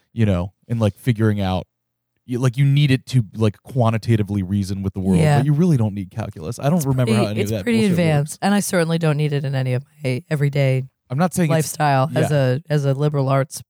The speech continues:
Speaker 2: person.
Speaker 1: Yeah. You might, you might encounter in your life the need to solve for X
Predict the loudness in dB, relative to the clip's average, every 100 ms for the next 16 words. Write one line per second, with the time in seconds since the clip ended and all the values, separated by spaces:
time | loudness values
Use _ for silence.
0 | _ -2 -2 -2 -8 _ _ -2 0 0
1 | -2 -6 _ _ _ _ -2 0 2 2
2 | 0 -2 -2 0 2 2 2 2 2 0
3 | -4 _ _ _ _ -2 0 2 2 0
4 | -4 -12 -4 0 2 2 -2 -6 -2 2
5 | 2 0 -4 -6 -12 -12 -10 -10